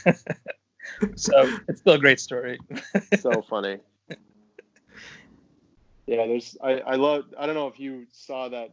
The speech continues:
Speaker 2: video of, um, uh, the, the Billy Corrigan from the Smashing Pumpkins telling the stories about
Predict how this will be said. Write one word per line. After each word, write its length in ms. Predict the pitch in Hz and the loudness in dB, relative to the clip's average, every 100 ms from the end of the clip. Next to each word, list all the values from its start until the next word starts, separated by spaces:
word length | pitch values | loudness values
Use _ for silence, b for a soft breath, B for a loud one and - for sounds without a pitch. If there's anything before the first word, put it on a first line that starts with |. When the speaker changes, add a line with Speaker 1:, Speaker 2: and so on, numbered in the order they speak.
| 110 | _
Speaker 2:
video 460 | 123 123 117 117 | -10 -8 -8 -10
of, 240 | 110 107 101 _ | -10 -12 -16 _
um, 440 | - 104 101 101 101 104 _ _ _ _ - | -14 -10 -10 -12 -20 _ _ _ _ _ -20
uh, 300 | 107 101 98 | -18 -12 -12
the, 180 | 104 110 | -10 -12
the 220 | - 113 113 | -12 -10 -6
Billy 340 | 107 120 117 | 2 4 4
Corrigan 640 | - - 123 120 131 127 | 0 2 6 6 4 -4
from 240 | 123 120 110 | -4 -6 -2
the 320 | 104 104 101 | -2 -2 -4
Smashing 500 | - - 113 110 113 | -10 -8 -8 -6 -10
Pumpkins 480 | - 113 131 131 127 | -8 -8 -6 -6 -2
telling 320 | 135 127 131 | 0 0 0
the 60 | 131 | -8
stories 460 | - 131 131 127 | -4 -2 0 -2
about 400 | 127 131 131 131 | -2 0 0 -2